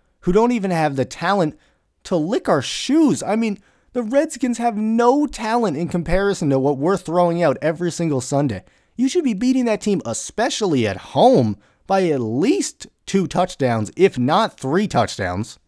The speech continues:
To just throw up a goose egg while you know you're on the hot seat is just, it's not acceptable, and he knew that. I believe that Cam Newton has been a scapegoat of the twenty nineteen N F L season for the Panthers basically the entire year,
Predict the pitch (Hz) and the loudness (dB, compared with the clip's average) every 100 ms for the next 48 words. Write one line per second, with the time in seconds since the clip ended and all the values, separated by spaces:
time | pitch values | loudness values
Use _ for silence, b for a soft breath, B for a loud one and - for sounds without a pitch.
0 | _ _ _ _ _ - 180 180 185 - | _ _ _ _ _ -10 -4 -2 -4 -2
1 | 175 262 370 156 101 185 247 - 123 107 | 0 0 2 0 4 2 4 2 2 4
2 | 131 131 131 131 214 226 165 151 127 101 | 2 4 2 4 2 2 2 2 2 0
3 | 156 202 - 131 104 - 131 127 143 127 | -2 -2 -2 -2 -4 -4 -4 -2 -2 -4
4 | - - - - - 147 - 135 180 226 | -6 -20 -20 -20 -10 -8 -2 0 0 -2
5 | - 165 - 147 185 202 143 165 185 247 | 0 0 0 -2 0 0 0 2 2 2
6 | 370 - _ _ _ _ _ _ _ _ | 0 -2 _ _ _ _ _ _ _ _
7 | - - 151 202 202 185 - 180 196 185 | -12 -2 0 0 0 -2 -2 0 2 2
8 | 202 214 190 135 139 139 135 - _ - | 0 -2 -4 0 2 4 2 -2 _ -8
9 | 127 - 165 180 - 180 175 - 113 113 | -6 -2 -2 -2 4 2 2 -2 -6 -6
10 | - 175 170 160 156 - 160 151 147 143 | -2 0 2 0 0 0 0 0 0 0
11 | 139 139 120 - 160 151 147 127 107 - | 0 0 0 0 0 0 -2 -2 -2 -2
12 | 151 147 156 131 113 156 - 160 151 131 | -2 0 0 0 0 0 0 -4 0 0
13 | 110 104 127 127 110 101 139 226 | 0 -2 0 2 2 2 2 2